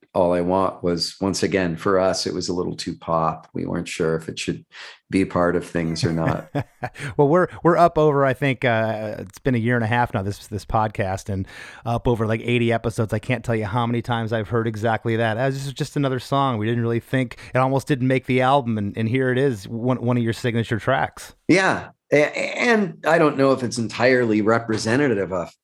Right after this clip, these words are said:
Speaker 1: us as a <laughs> band, but it's got, I mean, it's got a strong bridge, which I think is a thing that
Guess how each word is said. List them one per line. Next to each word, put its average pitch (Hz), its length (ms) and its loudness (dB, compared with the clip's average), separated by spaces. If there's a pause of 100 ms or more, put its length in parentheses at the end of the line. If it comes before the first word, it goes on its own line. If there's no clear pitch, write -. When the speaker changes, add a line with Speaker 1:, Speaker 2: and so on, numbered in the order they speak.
(140)
Speaker 1:
us 101 240 2
as - 180 0
a - 40 -6
<laughs> - 40 -6 (360)
band, 123 320 0
but 131 360 0
it's 127 280 0
got, - 260 -2 (200)
I - 40 6
mean, 190 140 8
it's 185 120 0
got 202 160 4
a 185 40 6
strong 151 460 2
bridge, 120 480 2
which 110 180 -2
I 107 80 2
think 104 280 -2
is 107 160 2
a 107 60 -2
thing 101 400 0
that 95 260 0